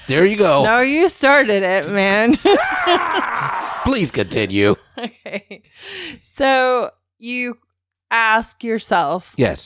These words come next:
Speaker 2: since there's only forty percent of the, you
Speaker 1: The
Speaker 2: know,
Speaker 1: countries.
Speaker 2: countries,
Speaker 1: Yeah.
Speaker 2: um, doing it,
Speaker 1: Right.
Speaker 2: where, what, who is observing this daylight savings time, right?
Speaker 1: Right.
Speaker 2: Well, it's the United States and Canada. And,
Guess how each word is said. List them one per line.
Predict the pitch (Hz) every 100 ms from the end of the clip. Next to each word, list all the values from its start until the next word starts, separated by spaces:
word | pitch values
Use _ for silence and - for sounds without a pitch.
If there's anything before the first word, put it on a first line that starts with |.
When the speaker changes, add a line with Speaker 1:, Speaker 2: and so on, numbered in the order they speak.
| 208
Speaker 2:
since | - 226 208
there's | 208 208 -
only | 226 240 233
forty | - 220 214 208
percent | 208 202 190 180 170
of | 170 180 175 170
the, | 185 170 170 _ _ _ _ _ _
you | 160 180 - _ - _ -
Speaker 1:
The | 202 190
Speaker 2:
know, |
Speaker 1:
countries. | 156 156 - 85
Speaker 2:
countries, | - 233 233 247 180 180 170 175 -
Speaker 1:
Yeah. | - 208 190
Speaker 2:
um, | 180 180 185
doing | 208 247 196
it, | 175 170 -
Speaker 1:
Right. | 127 107 -
Speaker 2:
where, | 190 185 220 226 214 208 120 - - _ _ _ _
what, | 196 220 226
who | 220 302
is | 277 233
observing | 202 180 185 180 185 175 156
this | 156 -
daylight | 185 151 - -
savings | 254 294 185 -
time, | 147 147
right? | - 180 247 -
Speaker 1:
Right. | 127 110
Speaker 2:
Well, | 190 185
it's | 151 190 -
the | 190
United | 180 175 170 170
States | - 165 165
and | 151 160
Canada. | - 185 190 220 285 330 - _ _ _ - - _ _
And, | 208 202 202 202 202 196